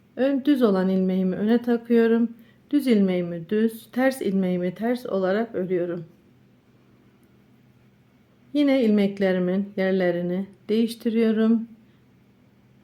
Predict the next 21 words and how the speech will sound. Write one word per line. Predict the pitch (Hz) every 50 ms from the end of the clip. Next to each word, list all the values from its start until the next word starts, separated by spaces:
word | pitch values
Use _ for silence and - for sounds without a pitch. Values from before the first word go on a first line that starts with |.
| _ _ _ _ _ _ _ _ _ _ _ _ _ _ _ _ _ _ _ _ - -
Ters | - 269 269 285 269 -
ilmeğimi | - - 196 196 196 185 180 180 185 180 - - -
öne | 214 226 247 254
takıyorum. | 247 247 247 240 247 - 240 240 233 233 226 240 240 226 226 - - - _ _ _ _ _ _ _ _ _ _ _ _ _ _ _ _ _ -
Düz | 285 247
ilmeğimi | 247 220 196 190 190 180 175 175 175 165
arkaya, | - 202 226 240 233 - - 233 226 226 226 233 233 226 - - - _ _ _ _ _ _
ters | - - 269 277 269 -
ilmeğimi | - 208 202 196 190 185 185 185 180 180 185 196 202 202 - -
ipi | 226 240 - 254 247
kendi | 247 247 240 240 240
tarafıma | 233 247 240 233 220 233 233 233 233
alarak | 233 233 226 226 233 233 233 -
ters | 233 240 247 240 247 -
örüyorum. | 196 196 185 185 180 180 180 185 190 190 - _ _ _ _ _ _ _ _ _ _ _ _ _
Düz | 302 302 294 254
ilmeğimi | 214 190 185 180 180 175 180 185 180
de | 214 226 220
düz | - 240 220
olarak | 190 180 185 180 180 190 208 208 208
örüyorum. | 185 185 185 175 196 190 190 185 196 160